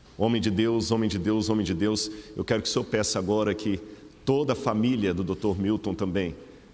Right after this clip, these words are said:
sejam conhecidos como homens e mulheres de Deus e que Deus abençoe muito a vida dele com seus cento e um anos de idade.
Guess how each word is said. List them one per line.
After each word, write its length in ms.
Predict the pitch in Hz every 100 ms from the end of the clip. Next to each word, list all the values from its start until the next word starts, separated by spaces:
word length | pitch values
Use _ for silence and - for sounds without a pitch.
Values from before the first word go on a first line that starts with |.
| - - -
sejam 400 | - - 101 104 104
conhecidos 500 | 107 101 104 95 -
como 220 | 101 98
homens 360 | 117 123 117
e 60 | 110
mulheres 400 | 107 90 87 82
de 100 | 82
Deus 420 | 82 90 90 - - -
e 80 | 90
que 140 | -
Deus 200 | 95 104
abençoe 380 | 101 98 - 101
muito 260 | 95 107 107
a 60 |
vida 220 | 90 92 87
dele 260 | 92 92
com 160 | 92 95
seus 200 | 90 87
cento 300 | - 98 104
e 40 |
um 140 | 95 90
anos 140 | 87
de 60 | 87
idade. 480 | 78 73 71 -